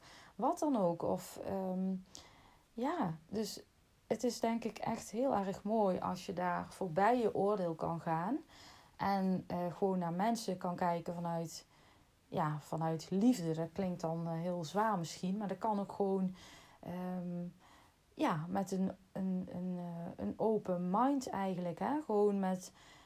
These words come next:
ja, zonder oordeel inderdaad. Dat je gewoon kijkt naar mensen en, en gewoon een gesprek aangaat, ongeacht hoe iemand eruit ziet. En op wie je misschien niet zo snel, eh, meteen af zou stappen voorheen.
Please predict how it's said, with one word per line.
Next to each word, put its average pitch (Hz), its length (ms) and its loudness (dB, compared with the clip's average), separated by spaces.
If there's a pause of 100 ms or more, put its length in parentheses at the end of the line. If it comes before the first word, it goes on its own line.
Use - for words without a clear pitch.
(280)
ja, 320 160 2
zonder 208 300 4
oordeel 269 400 6
inderdaad. 208 580 4
Dat 185 160 -4
je 196 120 0
gewoon 214 280 4
kijkt 240 300 4
naar 190 140 2
mensen 190 540 2
en, 190 240 0
en 190 200 -2
gewoon 185 240 2
een 180 160 0
gesprek 277 440 -2
aangaat, 262 520 0 (300)
ongeacht 214 540 2
hoe 226 100 0
iemand 202 360 0
eruit 233 400 2
ziet. 185 360 -2 (440)
En 202 160 -2
op 196 120 -4
wie 233 120 2
je 208 80 2
misschien 190 360 0
niet 196 140 0
zo 185 80 -4
snel, 180 520 2
eh, 185 100 -4 (260)
meteen 185 400 0
af 311 140 4
zou 269 180 2
stappen 190 520 2
voorheen. 180 560 2